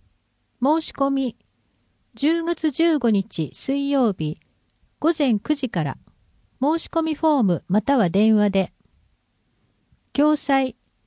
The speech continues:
住環坊資料館。詳しくはこちら、キューアールコードがあります。問い合わせ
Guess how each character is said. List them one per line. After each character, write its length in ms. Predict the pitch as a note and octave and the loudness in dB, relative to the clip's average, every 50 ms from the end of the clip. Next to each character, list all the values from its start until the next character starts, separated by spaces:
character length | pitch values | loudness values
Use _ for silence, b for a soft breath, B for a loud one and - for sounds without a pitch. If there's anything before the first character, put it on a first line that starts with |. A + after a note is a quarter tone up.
| _ _ _ _ _ _ _ _ - | _ _ _ _ _ _ _ _ -12
住 300 | G3+ F#3 - C#4+ D#4 D#4+ | -8 -2 0 2 2 2
環 340 | D#4 - D4+ D4+ D#4 D4+ D4 | 0 0 0 0 0 0 0
坊 220 | C#4 D4 D4 D4 C#4 | 2 2 2 2 0
資 160 | - - C#4 | 0 -2 0
料 220 | C4+ D4 C#4+ B3 | 2 2 2 2
館。 340 | - - E3+ D3 C#3+ C3 - _ _ _ _ _ _ - - _ _ _ _ _ _ _ _ _ _ _ _ _ _ _ _ _ _ _ _ _ _ - _ _ _ | 0 -2 -4 -4 -4 -4 -8 _ _ _ _ _ _ -20 -20 _ _ _ _ _ _ _ _ _ _ _ _ _ _ _ _ _ _ _ _ _ _ -20 _ _ _
詳 220 | - C4+ D4 F4 | -2 0 0 0
し 140 | G4 - - | 0 -4 -4
く 80 | - C#4+ | -2 0
は 160 | B3 A3 G3+ | 0 0 2
こ 100 | - F#3+ | 0 -2
ち 180 | F#3+ - - F3+ | -4 -2 -4 -2
ら、 200 | F3+ F3 - - _ _ _ _ _ | -2 -2 -2 -6 _ _ _ _ _
キ 140 | - - D4 | -4 -2 0
ュ 100 | D#4+ D#4+ | 2 2
ー 100 | D#4+ D#4+ | 2 2
ア 20 | D#4+ | 2
ー 20 | |
ル 120 | D#4 D#4+ D#4 | 0 -2 0
コ 180 | - D#4+ D#4+ | 2 2 2
ー 60 | D#4 | 2
ド 100 | A#3+ A#3 | 2 0
が 120 | G3 - F3 | -2 0 0
あ 60 | F3+ | 0
り 140 | F3 E3 D#3+ | 0 0 0
ま 140 | D#3+ E3 F3+ | 0 -2 -2
す。 180 | - - _ _ - - - - - - - - - - _ _ _ _ _ _ _ _ _ _ _ _ _ _ _ _ _ _ _ _ _ _ _ _ _ _ _ _ _ _ | -4 -8 _ _ -20 -20 -20 -20 -20 -20 -20 -20 -20 -20 _ _ _ _ _ _ _ _ _ _ _ _ _ _ _ _ _ _ _ _ _ _ _ _ _ _ _ _ _ _
問 200 | - B3 C4+ D4 | 2 2 4 4
い 80 | C#4 C#4+ | 4 4
合 60 | C4+ | 4
わ 140 | C4+ C4 C4+ | 2 2 0
せ 340 | - - - B3 A#3+ A#3+ | 0 0 0 0 0 0